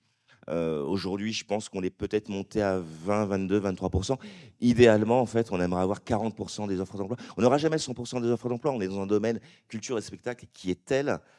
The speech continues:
qu'on n'aura jamais l'ensemble des offres. Et c'est pas le, c'est pas le but. L'idée, quand même, c'est au moins de monter à quarante, quarante-cinq pour cent des offres d'emploi, de manière à permettre à celles et ceux qui rentrent dans le métier de découvrir des offres d'emploi,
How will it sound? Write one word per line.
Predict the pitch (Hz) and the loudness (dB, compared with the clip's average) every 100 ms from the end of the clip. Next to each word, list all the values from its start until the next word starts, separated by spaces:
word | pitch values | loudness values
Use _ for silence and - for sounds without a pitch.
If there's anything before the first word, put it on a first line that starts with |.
| _ | _
qu'on | 98 | -6
n'aura | 95 98 | -6 -6
jamais | 95 120 107 110 | -4 0 0 -2
l'ensemble | 95 87 85 | -6 -8 -6
des | 90 | -4
offres. | 127 - | -4 -6
Et | |
c'est | 98 113 | -8 -4
pas | 120 | -2
le, | 113 90 85 - - | 0 0 -4 -14 -18
c'est | - 95 | -10 -4
pas | 101 | -4
le | |
but. | 98 110 - - | -4 -6 -8 -6
L'idée, | - 113 143 135 | -2 2 4 4
quand | 120 | 6
même, | 113 131 | 6 6
c'est | - 113 - | 4 2 10
au | 117 | 10
moins | 117 123 127 | 10 6 4
de | |
monter | 101 101 123 | 0 0 2
à | 110 | 2
quarante, | 113 107 120 | 0 0 0
quarante-cinq | - 98 101 113 | 0 2 2 -2
pour | 104 95 | -4 -8
cent | 110 | -6
des | 95 95 | -4 -4
offres | - | -4
d'emploi, | 90 85 117 127 - - - | -4 0 2 2 -2 -20 -4
de | 98 | 0
manière | 95 98 117 104 | 2 4 2 0
à | 87 | -4
permettre | _ 107 90 104 117 - | _ -2 0 -2 -2 -4
à | 85 80 | -4 -4
celles | - 104 90 | -6 -6 -6
et | |
ceux | 90 | -10
qui | 110 - | -10 -12
rentrent | - 120 131 - | -4 -2 -2 -2
dans | 92 | -2
le | 87 | -2
métier | 87 - 120 131 - - - | -6 -2 0 0 -2 -18 -12
de | 92 | -10
découvrir | 90 117 - 98 98 95 | -4 -4 -2 -2 0 -2
des | 87 | -4
offres | 92 87 | -6 -8
d'emploi, | 87 82 95 104 | -10 -6 -2 -2